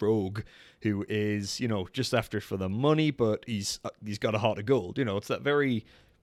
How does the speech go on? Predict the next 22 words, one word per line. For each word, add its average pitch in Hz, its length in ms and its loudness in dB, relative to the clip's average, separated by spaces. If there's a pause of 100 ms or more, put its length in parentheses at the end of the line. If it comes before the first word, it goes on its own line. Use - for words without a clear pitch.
(340)
atypical 117 600 2
relationship 117 640 0
that 104 120 -6
they 107 120 0
have 107 220 -2
going 101 260 -4
on, 110 160 0
which 95 180 -8
is 101 120 -10
why 104 200 -2
it 95 100 -8
works 104 380 -4
so 107 100 -2
well, 104 260 2
because 95 260 -4
it's 98 100 -12
been 95 180 -8
done 95 220 -4
so 104 180 -2
many 92 160 -6
times 92 280 -8
before. - 520 -4